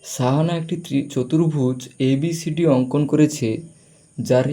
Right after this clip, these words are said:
এবি সমান চার সেমি, বিসি সমান পাঁচ সেমি, সিডি সমান চার দশমিক আট সেমি, ডিএ সমান চার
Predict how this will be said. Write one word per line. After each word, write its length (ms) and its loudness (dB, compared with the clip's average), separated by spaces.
এবি 180 2
সমান 300 0
চার 260 4
সেমি, 340 -2
বিসি 420 -2
সমান 320 -2
পাঁচ 180 0
সেমি, 360 0
সিডি 420 -2
সমান 320 -2
চার 240 0
দশমিক 340 -2
আট 180 0
সেমি, 340 -4
ডিএ 380 4
সমান 300 -2
চার 200 0